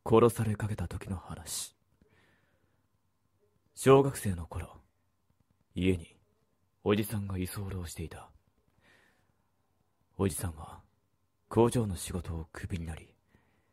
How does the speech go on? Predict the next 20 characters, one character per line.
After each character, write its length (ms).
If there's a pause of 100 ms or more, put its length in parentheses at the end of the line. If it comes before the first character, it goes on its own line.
(360)
家 120
賃 260
も 60
払 240
え 40
な 80
く 80
な 80
っ 40
て 280 (540)
ア 120
パ 140
ー 60
ト 120
を 240
追 120
い 20
出 100
さ 100
れ、 200